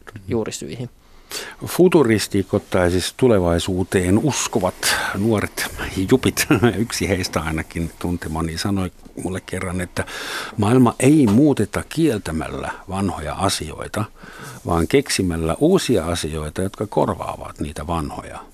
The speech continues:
Speaker 1: Et muovi on sen luokan keksintö. Me ihmiset, mehän kutsumme aikakautemme sen mukaan, millä materiaalilla me milloinkin pelataan. Ja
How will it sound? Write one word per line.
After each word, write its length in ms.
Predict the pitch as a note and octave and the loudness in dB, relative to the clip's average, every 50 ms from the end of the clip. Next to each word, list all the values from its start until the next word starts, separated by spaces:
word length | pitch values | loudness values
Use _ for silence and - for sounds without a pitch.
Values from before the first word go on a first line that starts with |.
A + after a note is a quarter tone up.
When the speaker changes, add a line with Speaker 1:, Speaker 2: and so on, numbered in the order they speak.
| - - - - - - - - _ - - - - - - - - - - - - - - - - | -20 -20 -20 -20 -20 -20 -20 -20 _ -20 -20 -20 -20 -18 -18 -18 -18 -18 -18 -20 -20 -20 -20 -12 -4
Speaker 1:
Et 140 | - F#2+ - - - - - - - - - - - - - - - - - | -4 -4 -4 -4 -14 -20 -20 -20 -20 -20 -20 -20 -20 -20 -18 -16 -14 -8 0
muovi 420 | B2 A#2+ C#3+ D#3+ E3+ D#3+ C#3+ C3 - | 2 2 4 4 4 4 4 4 4
on 200 | F#2+ F#2+ F#2+ F2+ | 4 2 2 4
sen 260 | - B2+ B2+ A#2+ A#2 | 4 4 4 4 4
luokan 380 | A2+ G2+ F2+ - F2+ E2+ E2+ | 4 2 2 2 0 -2 0
keksintö. 520 | - - A2+ A#2 - - - D#2 D#2 F2+ E2+ | 0 0 -2 -2 -2 -4 -4 -2 -2 -2 -2
Me 280 | E2 C#2+ D#2 G2+ G2+ | -2 0 2 4 4
ihmiset, 480 | G2 G2 A2+ A#2 B2 A#2+ G2+ - F2+ - | 4 4 4 4 4 4 2 0 0 0
mehän 240 | G#2 F2+ F#2+ G#2 G2+ | 2 2 2 2 2
kutsumme 460 | - A#2+ A#2 - - G#2+ F#2+ F#2 F2+ | 2 0 0 0 0 2 2 2 2
aikakautemme 920 | - G#2+ B2 B2+ - F2+ - - F2+ E2+ E2 E2 - D#2+ D2+ D2+ D#2+ D#2+ | 2 2 2 2 0 -4 -2 2 2 2 2 0 -2 -2 -2 -2 -2 -2
sen 180 | D#2 - G2+ F#2 | 2 4 4 6
mukaan, 380 | F2 F#2 F2+ - - F2+ F2 E2+ | 6 4 2 2 0 0 2 4
millä 260 | F2 F2+ F2+ F2+ F2 | 4 4 4 4 4
materiaalilla 720 | F#2 G2+ A#2 - A#2 F2 D#2+ D#2+ D#2 C#2+ C#2+ D2 D2 D2+ D#2 | 4 4 4 4 2 2 4 2 0 0 0 -2 -2 -2 0
me 140 | D#2+ D#2 D#2+ | 0 2 4
milloinkin 420 | E2+ F2+ F2+ F2 D#2 C#2+ - E2 | 4 4 4 2 0 0 -4 -6
pelataan. 680 | - - E2 D2 C#2+ C2+ - - - - C2+ C2 C#2 C#2+ | -2 0 0 0 0 -4 -8 -10 -10 -10 -10 -10 -10 -8
Ja 200 | C#2+ C#2+ C#2 | -8 -6 -8